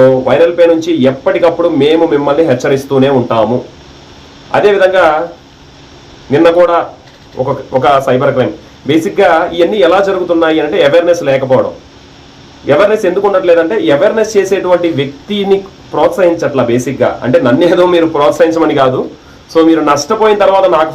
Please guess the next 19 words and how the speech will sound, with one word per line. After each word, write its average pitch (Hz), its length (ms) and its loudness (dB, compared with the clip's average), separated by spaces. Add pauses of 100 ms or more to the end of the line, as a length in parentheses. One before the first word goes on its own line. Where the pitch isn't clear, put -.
ఫోన్ 165 220 0
చేసేదానికంటే 151 760 0 (300)
నష్టపోక 214 580 -2
ముందు 196 140 -2 (120)
మీకేదన్నా 175 680 0 (540)
స్కీమో 190 580 0 (400)
లేకపోతే 170 520 2
స్కామో 165 500 2 (160)
అనిపించింది 165 400 0
అనుకోండి, 143 320 -4
నాకు 127 180 0
మెసేజ్ 160 300 0
పెట్టండి. 131 340 0 (440)
So, 156 60 -2 (120)
అవకాశం 190 380 0
ఉన్నంత 165 280 2
వరకు 165 160 -2 (100)
నేను 156 140 0
మీకు 156 180 -2